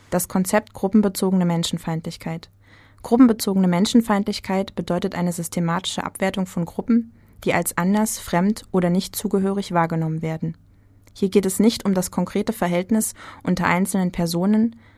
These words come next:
sondern um eine feindselige Abwertung einer bestimmten Gruppe. Die Studien zum Begriff zeigen, Personen, die Menschen aus einer als fremd wahrgenommenen oder abgelehnten Gruppe verachten,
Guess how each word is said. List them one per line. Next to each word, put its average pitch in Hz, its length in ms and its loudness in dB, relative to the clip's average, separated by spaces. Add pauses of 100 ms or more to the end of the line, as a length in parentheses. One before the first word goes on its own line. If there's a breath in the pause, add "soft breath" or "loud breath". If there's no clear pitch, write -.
(120 loud breath)
sondern 185 300 4
um 180 80 0
eine 170 180 0
feindselige 190 720 0
Abwertung 196 640 -2 (100)
einer 170 220 0 (160)
bestimmten 185 420 -2
Gruppe. 170 400 -4 (680 soft breath)
Die 196 80 -2
Studien 233 360 6
zum 220 160 4
Begriff 196 340 0
zeigen, 226 640 0
Personen, 214 520 6
die 202 100 4
Menschen 190 360 4
aus - 160 -2
einer 185 240 0
als - 160 -4
fremd 208 360 0
wahrgenommenen 190 680 2
oder 180 180 -2
abgelehnten 190 540 -2
Gruppe 185 240 -4
verachten, 233 680 0